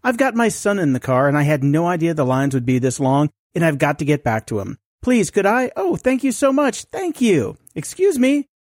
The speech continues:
On and on until she got to me. I also had a long day. I had things to do, too. I just felt like her poor planning was not my problem.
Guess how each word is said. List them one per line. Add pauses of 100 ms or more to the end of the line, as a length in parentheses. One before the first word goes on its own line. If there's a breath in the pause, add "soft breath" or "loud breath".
On
and
on
until
she
got
to
me. (440)
I
also
had
a
long
day. (120)
I
had
things
to
do,
too. (240)
I
just
felt
like
her
poor
planning
was
not
my
problem.